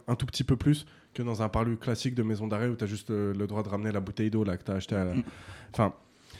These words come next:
Speaker 1: et du coup, c'était un tout petit peu plus. Et maintenant, ça a été supprimé sous prétexte sanitaire, quoi.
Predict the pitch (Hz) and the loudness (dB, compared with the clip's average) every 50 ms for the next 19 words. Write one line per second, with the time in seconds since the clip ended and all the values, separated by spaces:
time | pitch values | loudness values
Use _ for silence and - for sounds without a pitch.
0 | - - - - 110 110 120 - 151 147 - 135 - 127 127 - 151 131 - 143 | -20 -16 -8 -6 -4 -2 2 2 2 2 2 0 4 4 4 4 4 2 2 6
1 | - 143 - - 123 - - - 117 110 107 107 - 151 151 - 127 113 - 113 | 4 6 6 4 -2 -2 -2 0 2 2 4 4 6 4 4 4 2 2 2 0
2 | - - - - 120 127 135 - - - - 110 - 117 104 - 123 117 113 110 | -2 -2 0 2 6 6 6 4 2 -4 -4 0 0 0 0 2 4 4 4 4
3 | - 107 101 - 104 98 | 4 2 0 0 -6 -6